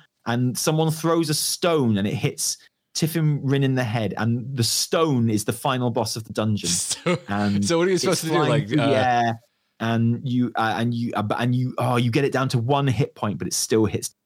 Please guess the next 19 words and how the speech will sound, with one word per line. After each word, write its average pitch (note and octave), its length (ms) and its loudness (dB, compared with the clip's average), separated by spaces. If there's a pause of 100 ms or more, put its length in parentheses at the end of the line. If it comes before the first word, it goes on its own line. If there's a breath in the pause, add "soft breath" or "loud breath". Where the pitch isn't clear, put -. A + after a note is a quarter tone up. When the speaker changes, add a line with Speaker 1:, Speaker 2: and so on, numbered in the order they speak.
Speaker 2:
<laughs> - 880 -8 (1500 loud breath)
You're C#3+ 120 0
doing D#3+ 260 2
a C3+ 60 2
bit. B2+ 120 0
Speaker 1:
Storytelling. B2+ 180 0
Speaker 2:
I B2 100 0
do A3+ 260 0
really, E3 240 0 (160)
I C#3 100 -2
love D#3 360 -2
the, A#2 240 -4
the, A2 260 -2 (220)
the, A#2 140 -4 (180)
the A2+ 120 -4
weird A2+ 360 -2
Mason G#2 560 0
stuff - 560 0
in F#2+ 480 -2